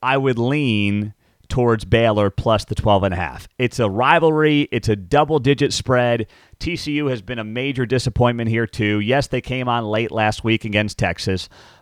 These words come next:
but neither of these teams are having the season they expected. So I'll say close game in a rivalry,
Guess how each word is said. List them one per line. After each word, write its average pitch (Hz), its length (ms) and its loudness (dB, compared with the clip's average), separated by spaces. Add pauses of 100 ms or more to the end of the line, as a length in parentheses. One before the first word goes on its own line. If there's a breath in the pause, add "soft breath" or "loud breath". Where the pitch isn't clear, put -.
but 117 240 4
neither 156 360 4
of 143 60 4
these 127 220 -2
teams 131 240 -4
are 117 80 4
having 113 180 4
the 110 80 -2
season 110 320 -2
they 101 140 2
expected. 95 680 -2 (200 loud breath)
So 123 160 4
I'll 127 140 8
say 135 240 -2
close 156 360 -2
game 135 380 0
in 135 120 -2
a 135 60 4
rivalry, 123 680 4